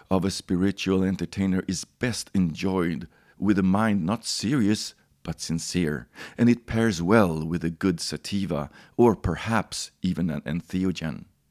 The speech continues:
It's important to stress that a spiritual entertainer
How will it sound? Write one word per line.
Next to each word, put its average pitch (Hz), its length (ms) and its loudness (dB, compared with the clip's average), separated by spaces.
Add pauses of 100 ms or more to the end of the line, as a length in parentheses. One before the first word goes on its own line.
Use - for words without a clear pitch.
(1400)
It's 123 180 2
important 147 540 -2
to 80 80 -6
stress - 680 -6 (260)
that 95 220 -2
a 82 80 2
spiritual 92 640 -2
entertainer 92 720 -2